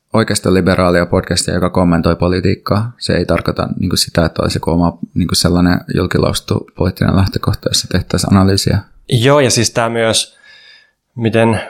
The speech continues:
Speaker 2: ilmaiset asiaa, niin kuvaa ihan vaikka Hesarin tai, tai melkein Ylenkin poliittisia podcasteja. Ne, nekin on silleen kehystykseltään ja katsantokannaltaan kuitenkin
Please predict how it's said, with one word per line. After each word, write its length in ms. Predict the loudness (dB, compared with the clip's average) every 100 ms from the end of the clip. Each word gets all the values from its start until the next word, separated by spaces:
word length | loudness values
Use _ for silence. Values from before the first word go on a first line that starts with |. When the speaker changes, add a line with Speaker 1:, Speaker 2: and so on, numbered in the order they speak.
| -16 -20 -20 -20 -6
Speaker 2:
ilmaiset 480 | 0 2 2 0 -2
asiaa, 300 | -2 2 2
niin 120 | 2
kuvaa 600 | 2 2 4 2 -2 _ _ -4
ihan 180 | 0 0
vaikka 320 | 0 -2 -6 -12 _ _ _ -16
Hesarin 440 | -6 -2 0 0 0
tai, 300 | 0 0 -2 -12 _
tai 240 | -4 -2 -2 -6
melkein 520 | -8 -2 -2 0 0
Ylenkin 460 | 2 0 -4 -16 -12
poliittisia 520 | -10 -10 -8 -8 -8
podcasteja. 540 | -8 -10 -8 -8 -6 -4
Ne, 80 | -4 -2
nekin 300 | -2 0 2
on 180 | 2 2
silleen 500 | -2 -2 0 0 -4 -16 -20 -20 -20 -20 -14 -6
kehystykseltään 1000 | -2 0 0 -2 0 0 0 0 2
ja 100 | 0
katsantokannaltaan 1000 | 0 -2 -4 -4 -4 0 0 0 -2 -4
kuitenkin 420 | -6 -8 -10 -12